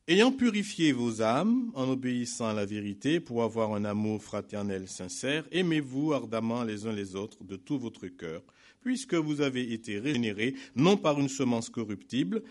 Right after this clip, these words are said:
mais par une semence incorruptible, par la parole vivante et permanente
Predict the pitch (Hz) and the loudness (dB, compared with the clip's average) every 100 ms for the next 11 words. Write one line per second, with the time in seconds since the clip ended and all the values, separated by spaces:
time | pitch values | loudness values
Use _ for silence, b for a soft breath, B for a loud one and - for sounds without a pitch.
0 | B B 117 156 - 135 127 127 - 127 | B B 2 2 2 0 0 -4 -4 -4
1 | 123 147 170 - - _ _ 170 196 170 | -2 -2 -4 -10 -16 _ _ 0 2 2
2 | 143 135 - 95 95 110 127 - 117 104 | 2 2 -2 -10 -8 -4 -6 -2 -2 0
3 | 98 - 156 147 160 151 127 156 131 143 | -2 -2 0 2 2 2 0 -2 0 0
4 | 170 - b b b b b b 139 143 | -2 -10 b b b b b b 6 8
5 | 156 - - _ _ - - 170 170 151 | 6 2 -14 _ _ -20 -4 4 6 8
6 | 135 120 127 135 | 6 6 2 -2